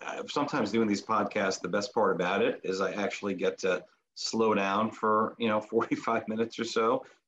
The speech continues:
And, you know, you and I, like I said, have known each other for a little bit here. So it sounds like,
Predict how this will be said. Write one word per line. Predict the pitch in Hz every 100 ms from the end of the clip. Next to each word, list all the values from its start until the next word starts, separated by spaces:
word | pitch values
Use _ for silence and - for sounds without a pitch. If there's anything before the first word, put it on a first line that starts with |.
| _ 98
And, | 95 98 -
you | 104
know, | 95 98 -
you | 107 107
and |
I, | 98 98
like | 95 90
I | 98
said, | - 107
have | 92
known | 95 101
each | 98 104
other | 92 87
for | 95 95 -
a | 95
little | 98 95
bit | 101 90
here. | 95 92 90 - - _ _ _ _ _ _ _ -
So | 175
it | 160
sounds | 196 262 311 156
like, | 123 113 110 -